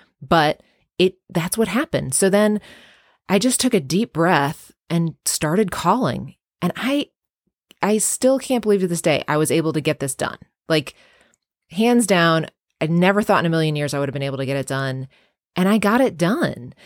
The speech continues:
And so then, you know, like, after that first circumstance, I was like, "I'm gonna use this again." And so I started using it when I had this tough task that I needed to do. I was like, "Man, all right, okay, let's, let's do this. The universe has my back. We're, we're, I'm gonna dive in."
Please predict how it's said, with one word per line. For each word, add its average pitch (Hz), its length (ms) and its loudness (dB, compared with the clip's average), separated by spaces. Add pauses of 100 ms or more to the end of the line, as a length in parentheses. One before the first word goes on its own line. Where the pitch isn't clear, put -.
(160)
And 220 180 4
so 254 160 4
then, 269 420 2 (100)
you 185 100 2
know, 170 220 6
like, 151 260 0
after 165 360 0
that 151 200 2
first - 560 -2
circumstance, 151 640 -2
I 135 120 0
was 143 160 -2
like, 139 260 -4 (140)
"I'm 139 260 -6
gonna 160 160 -2
use 180 280 0
this 214 200 0
again." 185 560 2 (260)
And 196 160 2
so 233 160 4
I 226 120 4
started 208 420 2
using 233 240 2
it 143 80 0
when 147 140 0
I 165 60 2
had 170 320 -2
this 190 200 0
tough - 420 -4 (120)
task 160 460 0
that 165 120 0
I 160 80 2
needed 151 320 0
to 165 100 0
do. 143 520 2 (420)
I 143 60 -4
was 131 100 -4
like, 135 160 0
"Man, 202 300 4
all 156 100 0
right, 220 380 0
okay, 214 320 0 (100)
let's, - 280 -6 (100)
let's 156 120 0
do 233 120 2
this. 202 180 2
The 160 60 -2
universe 170 240 0
has 196 160 0
my 208 80 4
back. 196 360 0
We're, 156 240 -2
we're, 156 160 -4
I'm 165 120 -2
gonna 160 120 2
dive 165 320 4
in." 139 280 -2